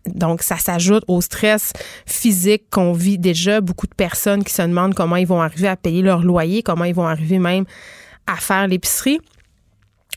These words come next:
On nous promet qu'on va s'occuper de ces problèmes-là dans les prochaines semaines. Mais vraiment, c'est important,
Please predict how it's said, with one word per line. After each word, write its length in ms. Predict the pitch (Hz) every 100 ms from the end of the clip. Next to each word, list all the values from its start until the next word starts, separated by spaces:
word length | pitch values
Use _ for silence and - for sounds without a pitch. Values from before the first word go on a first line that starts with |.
| -
On 160 | 202 208
nous 120 | 240
promet 400 | - 214 190 196
qu'on 180 | - 175
va 160 | 170 170
s'occuper 480 | 185 - - 196
de 100 | 180
ces 180 | 170 -
problèmes-là 760 | - 196 180 180 170 170 196 185
dans 220 | 175 160
les 240 | 165 185 -
prochaines 480 | - 170 - 196 196
semaines. 540 | - 170 175 196 208 - - - - _ _ 196
Mais 120 | 202
vraiment, 480 | 185 247 226 220 233
c'est 180 | 180
important, 560 | 180 180 170 - 208